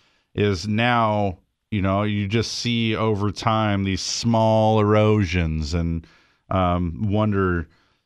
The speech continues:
how far it goes. Um, I had a loan this week, Dan. It had a forty-nine point nine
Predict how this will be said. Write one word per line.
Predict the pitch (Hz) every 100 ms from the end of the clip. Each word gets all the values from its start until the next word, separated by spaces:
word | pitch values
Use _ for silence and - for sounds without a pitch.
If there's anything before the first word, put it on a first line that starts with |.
| _
how | - 113
far | 110 - 104 101 98
it | 90 87
goes. | 92 101 92 85 82 80 - - -
Um, | 95 87 82 80 78 78 _ _ _ _ _ - _ _ _ _ _ _ _ _ _ _ - _ -
I | 107 175
had |
a | 113
loan | 98 107 123 135
this | 135 -
week, | 135 139 135
Dan. | 147 139 147 156 147 _ _ _ _ _ _ _ _ _ _ _ _ _ _ _ _ _ _ _ _
It | 131 131
had | 120 120 117 120
a | 104 110 110 107 104 101 104 90 _ _
forty-nine | - - - 123 127 131 131 135 135 117 _ _ - 107 104 104 110 117 117 113 104 -
point | - 117 113 101
nine | 101 98 98 104 117 113